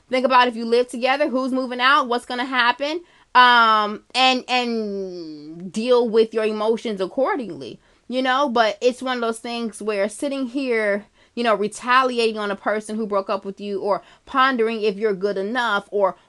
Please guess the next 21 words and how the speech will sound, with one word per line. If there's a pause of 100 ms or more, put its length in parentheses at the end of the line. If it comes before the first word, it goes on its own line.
wondering (120)
all
these
emotional
things
that's
not
gonna
help
the
situation, (320)
it's
not
gonna
get
you
to
the
next
level,
babe.